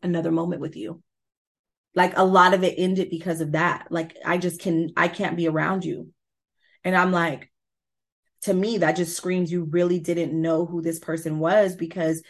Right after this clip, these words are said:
when you think about the average amount of time that you're actually spending with that person or talking to that person and all of that. So, um, I make it a point to over communicate.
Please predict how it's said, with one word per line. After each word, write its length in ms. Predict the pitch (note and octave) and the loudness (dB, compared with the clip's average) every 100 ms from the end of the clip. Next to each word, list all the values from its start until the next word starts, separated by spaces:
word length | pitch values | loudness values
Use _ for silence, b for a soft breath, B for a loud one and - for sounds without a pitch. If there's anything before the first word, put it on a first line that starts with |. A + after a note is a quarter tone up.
| b b b | b b b
when 180 | F3 F#3 | -2 0
you 80 | F3 | 0
think 240 | F#3+ F#3 | -2 -2
about 240 | F3+ E3+ E3+ | 2 0 0
the 80 | |
average 400 | - E3 E3 E3 | 0 0 2 0
amount 220 | E3+ D#3 D#3 | -2 -2 -4
of 100 | - | -8
time 460 | - G3+ A#3+ G#3+ | -4 0 0 0
that 120 | F3 | -2
you're 120 | F3 D3+ | -2 -4
actually 260 | E3 F3 | -4 -6
spending 380 | E3+ F3 F#3 F#3+ | -4 -2 -2 -2
with 120 | E3+ | -2
that 180 | E3 D#3+ | -2 -2
person 280 | E3+ E3 D#3+ | -4 -4 -6
or 100 | D3 | -6
talking 460 | - E3 F#3 F3+ | -4 -4 -2 -6
to 80 | E3 | -6
that 200 | D#3+ - | -6 -6
person 360 | E3 D#3+ D#3 D3+ | -4 -4 -4 -4
and 100 | C#3+ | -2
all 180 | D3+ D3 | -2 -2
of 100 | D3 | -2
that. 320 | D#3 D3+ - b b b _ | -2 -4 -8 b b b _
So, 520 | - - F#3 E3+ D#3+ - | -10 2 4 6 4 2
um, 540 | E3 D#3+ D3 D3 - _ _ _ _ _ _ _ _ _ _ - | 0 0 -2 -6 -8 _ _ _ _ _ _ _ _ _ _ -2
I 640 | F#3 F#3 F#3 F#3+ G3 F#3+ F#3 | 2 4 6 6 4 0 -2
make 340 | F#3 F3+ E3+ | 0 0 0
it 60 | E3+ | -2
a 80 | E3 | -4
point 600 | - F#3 F3+ E3 D#3+ E3 _ - - _ - | -4 -2 0 -2 -4 -8 _ -20 -20 _ -14
to 840 | - F#3+ F3 E3 D#3+ D#3+ D3+ F3+ - _ _ _ _ _ _ _ - | -6 -2 0 4 2 2 -2 -6 -14 _ _ _ _ _ _ _ 2
over 400 | F#3+ F3+ E3 D#3+ | 4 4 0 -4
communicate. 760 | - E3 D#3+ D3 D3 - - | -6 -4 -2 -4 -8 -14 -16